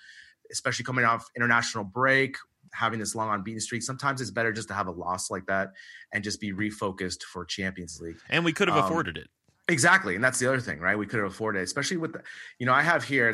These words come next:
Speaker 1: the lineup. I was not a fan of the lineup at all.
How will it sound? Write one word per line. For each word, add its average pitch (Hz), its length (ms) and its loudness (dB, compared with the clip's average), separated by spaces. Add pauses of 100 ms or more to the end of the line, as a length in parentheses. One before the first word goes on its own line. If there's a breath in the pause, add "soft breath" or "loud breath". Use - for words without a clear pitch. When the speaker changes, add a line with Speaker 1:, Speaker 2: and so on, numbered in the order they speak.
Speaker 1:
the 104 100 -2
lineup. 123 540 2
I 113 140 4
was 120 180 0
not 110 200 4
a 95 40 -2
fan 98 240 0
of 90 60 -2
the 87 80 -2
lineup 85 380 -4 (140)
at 98 140 2
all. 76 300 -4